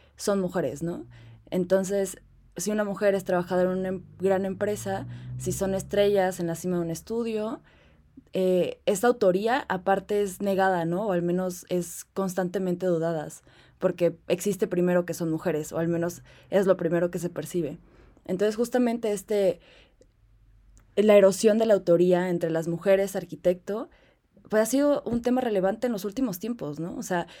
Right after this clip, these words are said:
trasciende más allá, como esto que, que mencionaba César, sobre que solamente se queda en el ámbito, ¿no? Solamente se queda en el gremio arquitectónico.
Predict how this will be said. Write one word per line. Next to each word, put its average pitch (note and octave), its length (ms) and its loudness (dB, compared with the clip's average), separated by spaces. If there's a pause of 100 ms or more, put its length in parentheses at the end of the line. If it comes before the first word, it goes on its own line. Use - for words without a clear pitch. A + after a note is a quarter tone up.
(240)
trasciende G#3+ 560 2
más F#3+ 220 -2
allá, F#3+ 380 2
como F#3 320 -2
esto F3+ 260 -4
que, G3 240 -4
que G3 80 -6
mencionaba F3+ 480 -2
César, F3+ 480 -2 (260)
sobre E3+ 800 2
que F#3+ 100 -4
solamente G#3 420 2
se F#3+ 140 -4
queda G3 160 2
en G3 100 0
el F#3 120 4
ámbito, F3 340 -2
¿no? F3+ 160 -2
Solamente F#3 360 -2
se F3 120 -4
queda F3+ 140 2
en F3+ 100 -2
el E3 140 -2
gremio F#3 300 4
arquitectónico. E3+ 760 -4